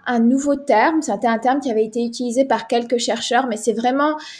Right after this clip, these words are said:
c'était vraiment un terme un peu obscur jusqu'à ce moment-là, et là, c'est introduit dans cette loi. À mon sens, ça participe à cette, cette idée que la nation québécoise est distincte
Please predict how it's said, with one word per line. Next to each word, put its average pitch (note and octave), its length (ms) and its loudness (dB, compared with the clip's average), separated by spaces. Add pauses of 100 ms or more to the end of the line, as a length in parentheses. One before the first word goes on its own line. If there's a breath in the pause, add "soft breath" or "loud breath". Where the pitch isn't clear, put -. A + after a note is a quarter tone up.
(140)
c'était - 160 -2
vraiment C#4 240 4
un B3 100 4
terme B3 200 4
un A3 80 2
peu A#3+ 180 0
obscur C4 680 0
jusqu'à A#3+ 360 -2
ce B3 140 -4
moment-là, A3+ 440 2
et A#3 60 2
là, C4+ 120 6
c'est - 240 -2
introduit C4+ 580 0
dans C4 140 -2
cette A#3+ 280 -6
loi. G#3+ 360 0 (540 loud breath)
À A#3 100 6
mon D4 200 4
sens, F4 420 2
ça D#4+ 160 0
participe D4+ 680 0 (160)
à A3+ 260 4
cette, A#3 300 -2
cette - 500 2
idée C#4 300 0
que D#4 100 2
la B3+ 240 8
nation A#3 400 -2
québécoise A#3+ 500 0
est C#4 120 -2
distincte A#3+ 720 -4